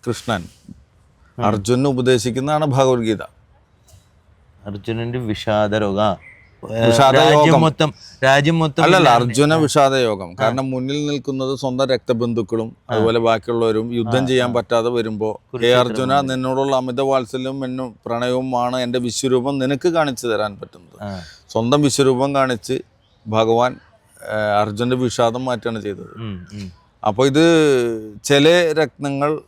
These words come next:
Speaker 1: വിഷാദ രോഗത്തിന് ഗുണം ചെയ്യും. കാരണം എന്താണ് ഏതാണെന്ന് പറയാത്തത് അവര് സാധാരണ പോയി മേടിച്ചിടും. ചിലപ്പോ
Speaker 2: ഉം.
Speaker 1: ഒറിജിനൽ അല്ല,
Speaker 2: ആ.
Speaker 1: അല്ലാത്തതായിരിക്കും.
Speaker 2: ആ, ആ, ആ.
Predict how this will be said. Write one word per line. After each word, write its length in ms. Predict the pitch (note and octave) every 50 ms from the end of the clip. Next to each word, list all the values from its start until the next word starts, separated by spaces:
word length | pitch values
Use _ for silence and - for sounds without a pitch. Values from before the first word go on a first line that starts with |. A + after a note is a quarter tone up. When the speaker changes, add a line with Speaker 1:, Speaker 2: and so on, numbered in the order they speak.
| _ _ _ _ _ _ _ _ _ _ _ _ _ _ _ _ _ _ _ - B2+
Speaker 1:
വിഷാദ 540 | B2 A2 - C3 B2 B2 B2 B2+ B2+ A#2+ - _ _ _ _ _ _ A#2
രോഗത്തിന് 520 | A#2+ A#2 A#2+ A2+ G#2+ A2+ F#2+ - A#2 A#2 B2
ഗുണം 360 | B2 A#2+ A#2+ A2+ A2+ A2 G#2
ചെയ്യും. 260 | - G2 F2+ E2 - - _ _ _ _ _ - -
കാരണം 240 | A#2+ A#2+ B2+ C#3 C#3+
എന്താണ് 480 | C3 C3 C3 C3 C#3 D3+ D#3 D#3 D#3 E3
ഏതാണെന്ന് 520 | E3 D#3 D3+ D3 C#3 D3+ D3+ D3+ D3 D3+
പറയാത്തത് 640 | C3+ D3 C#3+ C3 B2+ B2+ A#2+ G#2+ A#2 A2+ G#2+ A2+ A#2
അവര് 520 | A#2 A#2+ A#2+ B2 C3 B2+ A#2+ A2+ G#2+ G#2+ G#2+
സാധാരണ 380 | A2+ B2 A#2+ A#2 A#2+ A#2 A#2+
പോയി 220 | A#2+ A#2+ C3 B2 B2
മേടിച്ചിടും. 400 | B2+ A#2+ G#2+ G2 - G2 - D#2 _ _ _ _ _ -
ചിലപ്പോ 220 | A2 G#2+ G#2 B2
Speaker 2:
ഉം. 40 | C3
Speaker 1:
ഒറിജിനൽ 320 | B2 A2+ G#2 A#2 A#2+ B2+ C3+
അല്ല, 280 | B2 A#2 A#2 B2 C#3 - _ _ _ _ _ _ _ B2
Speaker 2:
ആ. 40 | G#2+ G2 E2+ - _ _ _ _
Speaker 1:
അല്ലാത്തതായിരിക്കും. 720 | - A#2 A#2 A#2 G#2 - A#2 A2 G2+ G2 E2+ D#2+ F2 E2 - _ _ _ _ _ -
Speaker 2:
ആ, 40 | A2
ആ, 360 | G2+ F#2+ F2+ E2 F#2 F#2 F2+ D#2+ F#2
ആ. 100 | G2 F#2+